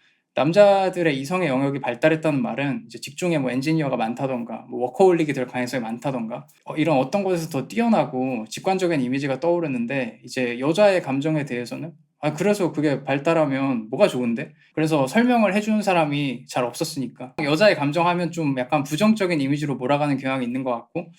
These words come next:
그래서 저번에 그 오해에 대해서 간단하게 설명을 했었죠. 뭐 여자가 맨날 이성 없이 감정이 앞서고 그런 뜻이 아니라고.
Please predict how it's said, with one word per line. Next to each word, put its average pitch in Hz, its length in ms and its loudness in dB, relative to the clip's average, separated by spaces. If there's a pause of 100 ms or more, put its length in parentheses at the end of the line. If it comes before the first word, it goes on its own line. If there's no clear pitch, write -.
그래서 160 320 6
저번에 147 800 2
그 143 120 -2
오해에 160 440 4
대해서 135 640 0
간단하게 143 420 0
설명을 151 340 -2
했었죠. 147 460 -6 (340)
뭐 120 160 -4
여자가 139 360 4
맨날 151 580 0
이성 151 240 0
없이 151 200 -2
감정이 139 400 2
앞서고 131 680 -2
그런 139 200 0
뜻이 131 180 -4
아니라고. 120 420 -6